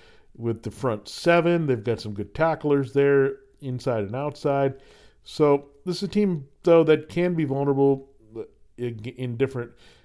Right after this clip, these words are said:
situations against the run. I think if you open it up in the passing game, that can hurt the Titans as you kind of soften them up a little bit.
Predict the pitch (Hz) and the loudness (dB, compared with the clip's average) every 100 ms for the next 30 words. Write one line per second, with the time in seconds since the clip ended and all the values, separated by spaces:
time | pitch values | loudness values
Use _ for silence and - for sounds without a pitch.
0 | _ - - 131 127 127 175 180 180 165 | _ -8 -2 -2 0 2 2 2 -2 0
1 | 165 147 151 135 151 143 139 135 143 143 | -2 -6 -8 -2 -4 -2 -4 0 0 0
2 | 120 143 135 123 120 127 147 135 127 127 | -4 -4 -6 -6 -4 -2 -2 -2 -2 -2
3 | 117 - 131 131 127 135 135 120 117 120 | -6 -4 -2 -2 -4 -8 -6 -4 -4 -4
4 | 123 123 120 104 127 123 123 117 110 104 | -8 -8 -8 -8 -6 -4 -6 -8 -8 -10
5 | 104 117 101 - 123 120 113 110 127 131 | -8 -8 -8 -4 -6 -4 -8 -6 -8 -4
6 | 135 135 135 139 | 0 2 2 -2